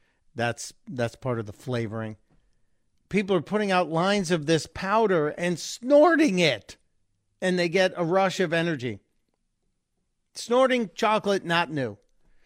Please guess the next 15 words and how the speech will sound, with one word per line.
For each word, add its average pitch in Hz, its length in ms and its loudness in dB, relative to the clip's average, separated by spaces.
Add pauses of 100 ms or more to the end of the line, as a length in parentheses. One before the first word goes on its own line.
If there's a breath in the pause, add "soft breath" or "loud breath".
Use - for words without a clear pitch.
(140)
Not 180 280 -2
new. 135 200 -4
It's 120 180 -10
been 196 200 -4
out 202 220 0
there 180 120 0
since 160 300 -4
two 165 160 -2
thousand 135 460 0
and 120 100 -8
seven, 165 720 -2 (260 soft breath)
according 165 680 -2
to, 139 380 -4
uh, 117 320 0 (500)
reports 160 880 -2